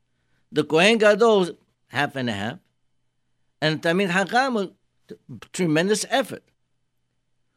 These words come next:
So Rabbi Shimon is telling us that the Keter Shem Tov is even greater as far as effort is concerned. In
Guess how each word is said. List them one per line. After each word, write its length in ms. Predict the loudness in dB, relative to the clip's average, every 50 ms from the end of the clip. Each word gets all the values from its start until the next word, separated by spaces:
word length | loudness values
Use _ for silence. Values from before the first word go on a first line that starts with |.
| _ _ _
So 100 | -12 -8
Rabbi 240 | -8 -8 -6 -6 -6
Shimon 460 | -6 -6 -8 -8 -8 -8 -8 -8 -8
is 100 | -8 -10
telling 340 | -10 -10 -8 -8 -8 -8 -8
us 280 | -8 -8 -8 -10 -10 -10
that 160 | -12 -14 -12
the 80 | -12 -14
Keter 420 | -12 -12 -14 -10 -6 -6 -6 -6
Shem 240 | -8 -10 -12 -14 -14
Tov 380 | -12 -10 -10 -8 -8 -10 -12 _ _ _ _ _ _ _ _ _ _ _ _ _ _ _ _ _ _ _ _ _ -18
is 140 | -16 -16 -14 -12
even 260 | -10 -8 -8 -8 -10
greater 360 | -10 -10 -8 -8 -6 -8 -10 -12 -14
as 200 | -16 -16 -16 -14
far 200 | -14 -14 -14 -14
as 260 | -14 -14 -12 -12 -14 -14 _ -20
effort 320 | -20 -20 -18 -20 -20 -18 -18
is 80 | -18
concerned. 460 | -18 -16 -16 -16 -16 -18 -18 -20 -20 _ _ _ _ _ _ _ _ _ _ _ _ -2
In 200 | 2 2 2